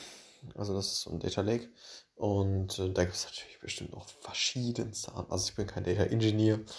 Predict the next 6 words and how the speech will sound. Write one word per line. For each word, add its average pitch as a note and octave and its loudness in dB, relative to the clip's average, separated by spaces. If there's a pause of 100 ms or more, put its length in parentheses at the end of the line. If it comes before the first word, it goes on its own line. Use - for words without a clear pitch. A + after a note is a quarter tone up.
(100)
<laughs> - -8
und, G2+ 2
ähm, G2 2 (760)
genau, F#2+ 6
also, G#2+ 6 (540)
äh, C#3+ -8